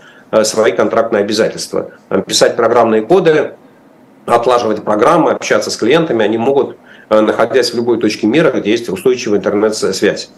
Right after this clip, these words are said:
Соответственно, но очевидно, что среди них, м, оказалось большое количество, э, тех, а, I T-специалистов, которые работали по контрактам с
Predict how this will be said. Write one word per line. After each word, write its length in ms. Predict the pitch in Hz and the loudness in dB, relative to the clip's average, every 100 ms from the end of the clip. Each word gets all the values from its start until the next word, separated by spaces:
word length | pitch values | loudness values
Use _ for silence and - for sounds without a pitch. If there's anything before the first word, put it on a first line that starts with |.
| - - - - | -20 -20 -20 -10
Соответственно, 840 | - 120 147 - 139 131 123 120 120 | -2 0 0 0 4 4 4 2 0
но 720 | 123 143 139 139 135 123 - - | 0 4 6 6 6 2 -6 -4
очевидно, 600 | 120 - 143 214 185 147 | -4 -2 -4 -2 0 0
что 380 | - - 127 113 | -2 -2 0 0
среди 320 | 127 120 135 | 0 -2 0
них, 300 | 170 220 - - - - | 0 -2 -8 -20 -20 -6
м, 180 | 113 113 | -4 0
оказалось 540 | 123 139 131 139 120 | 0 2 2 4 4
большое 380 | 107 123 - 113 | 2 0 0 0
количество, 760 | 117 117 107 - - 110 101 - - - | 0 0 -2 -6 0 0 0 -6 -20 -8
э, 220 | 104 107 107 | 2 2 2
тех, 360 | 139 120 - | 0 0 -2
а, 220 | - 113 - | -2 0 2
I 100 | - | 0
T-специалистов, 720 | 135 - - 135 226 - 165 | -2 -10 -2 0 0 -4 -2
которые 300 | 123 190 180 | 0 2 4
работали 420 | - 160 - 127 | 2 2 0 0
по 220 | - 151 | 0 0
контрактам 600 | 151 117 123 139 139 110 | 0 0 2 0 0 -2
с 140 | 101 | 0